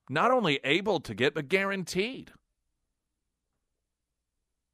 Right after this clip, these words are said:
I mean, it, it, this is how twi-,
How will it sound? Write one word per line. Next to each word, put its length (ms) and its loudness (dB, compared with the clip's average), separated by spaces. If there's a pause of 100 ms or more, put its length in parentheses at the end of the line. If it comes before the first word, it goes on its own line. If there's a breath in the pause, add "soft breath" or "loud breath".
(1700)
I 60 2
mean, 160 -2
it, 240 0 (120)
it, 120 -16 (560)
this 180 -4
is 100 -6
how 320 -2
twi-, 420 0